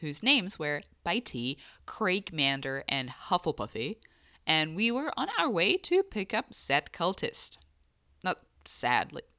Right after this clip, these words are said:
s-, like, you know, the one that I meant, you, you get it. As soon as we entered the tavern from which we were supposed to pick her up, we realized it's a trap.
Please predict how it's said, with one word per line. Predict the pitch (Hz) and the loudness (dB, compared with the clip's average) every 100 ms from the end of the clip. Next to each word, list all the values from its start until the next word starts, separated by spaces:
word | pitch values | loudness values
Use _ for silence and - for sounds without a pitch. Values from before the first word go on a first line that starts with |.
| - | -14
s-, | - - _ _ _ | -12 -12 _ _ _
like, | 170 - _ _ _ - | -8 -8 _ _ _ -10
you | 175 | -6
know, | 151 - | -6 -6
the | 165 | -6
one | 165 | -4
that | 156 156 | 0 2
I | 143 - | 2 -2
meant, | - 165 - _ _ _ | -8 -8 -8 _ _ _
you, | 165 165 - | -8 -8 -4
you | 226 262 | 0 2
get | 135 123 | 0 0
it. | 131 139 - - - _ _ _ _ _ - | 2 2 2 -10 -16 _ _ _ _ _ 2
As | 175 170 170 | 6 6 6
soon | - - 247 185 | 0 -2 0 2
as | 160 165 | 2 2
we | 160 | 4
entered | 135 135 175 175 - | 4 4 -2 -4 -2
the | 220 | -6
tavern | - 160 131 127 131 151 196 | -4 -2 -2 -2 -4 -6 -10
from | - 156 147 147 | -6 -6 -4 -4
which | 147 - | -6 -4
we | 180 | -6
were | 185 | -4
supposed | 214 196 208 - | -6 -8 -6 -4
to | |
pick | 220 208 - | -6 -6 -4
her | 381 | 0
up, | 196 - - - - _ _ | 0 0 -18 -20 -20 _ _
we | 247 247 247 | -2 2 2
realized | 233 160 147 143 135 127 - | 2 2 2 4 4 2 -4
it's | - 151 - - | -4 -4 -4 -6
a | 135 | -6
trap. | 139 - 107 107 73 - | -6 -6 -4 -2 -4 -6